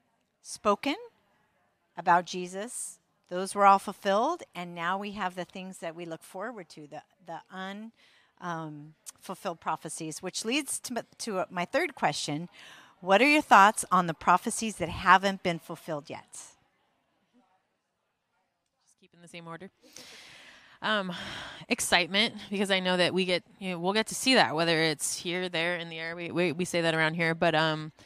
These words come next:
Speaker 2: just the excitement of knowing that because he's fulfilled so many, because the Lord has answered himself so many times, answered for himself, we can trust that he's going to do it again. And,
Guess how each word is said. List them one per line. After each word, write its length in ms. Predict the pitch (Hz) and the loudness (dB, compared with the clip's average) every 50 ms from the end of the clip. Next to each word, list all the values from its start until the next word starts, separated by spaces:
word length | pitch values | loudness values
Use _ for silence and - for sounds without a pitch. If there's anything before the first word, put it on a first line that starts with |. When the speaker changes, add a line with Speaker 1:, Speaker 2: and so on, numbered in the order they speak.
| - - - - - - | -20 -20 -20 -20 -16 -8
Speaker 2:
just 200 | - 208 196 - | -6 -6 -4 0
the 80 | 240 208 | 0 -2
excitement 560 | 196 - - - 196 202 214 190 214 202 190 | -2 0 2 4 4 4 4 4 2 2 2
of 120 | 170 165 | 2 2
knowing 340 | 180 180 180 185 185 175 170 | 2 2 2 2 2 0 0
that 220 | 165 160 - - | -2 -2 -2 -4
because 300 | 170 170 - 185 208 214 | -10 -8 -2 -2 0 0
he's 180 | 226 220 196 - | 0 -2 -4 -4
fulfilled 400 | 196 175 - - 185 160 160 160 | -8 -10 -6 -4 -2 -2 -2 -2
so 160 | - 175 165 | -4 -4 -4
many, 240 | 165 156 151 156 160 | -4 -4 -4 -4 -4
because 800 | 160 160 - - - 196 190 202 196 196 196 190 - - - - - - - - - - - _ - | -4 -6 -6 -4 -2 0 2 2 2 0 0 0 -2 -2 -4 -4 -8 -12 -20 -20 -20 -20 -18 _ -2
the 120 | 190 180 | 0 2
Lord 200 | 175 175 180 180 180 | 4 4 2 2 2
has 220 | 180 175 165 - | 0 0 0 -2
answered 380 | - 170 165 165 - 180 165 160 | -4 -4 -4 -4 -4 -6 -6 -4
himself 540 | 175 160 156 - 160 156 156 - - - - _ - | -6 -8 -2 2 2 2 2 0 -8 -20 -20 _ -8
so 220 | - - - 175 | -6 -2 -2 -2
many 180 | 175 165 160 156 | -2 -2 -2 -4
times, 540 | 156 - 165 151 147 147 151 156 - - - | -4 -4 -4 -2 -4 -4 -6 -6 -8 -8 -4
answered 300 | 180 185 196 - 180 165 | -2 -2 -2 -2 -2 -2
for 220 | - - 185 185 | 2 4 4 4
himself, 520 | 185 185 165 - - 156 147 143 147 - - - - - - - - - | 4 2 -2 -2 2 4 4 2 2 -2 -10 -18 -20 -20 -20 -8 0 0
we 80 | 190 - | 2 2
can 160 | - 185 175 | 2 0 0
trust 400 | - - 180 170 - - - 165 - 180 | 4 4 4 4 2 -2 -4 -4 -4 0
that 140 | 185 175 160 | 0 0 2
he's 240 | - 190 175 170 | 2 0 0 2
going 180 | - 185 170 165 | 2 0 0 0
to 60 | 156 | 0
do 100 | 156 160 | 0 2
it 80 | 151 156 | 2 2
again. 300 | 151 175 185 180 160 151 | 4 4 4 4 4 2
And, 240 | 151 160 160 160 | -2 -4 -6 -8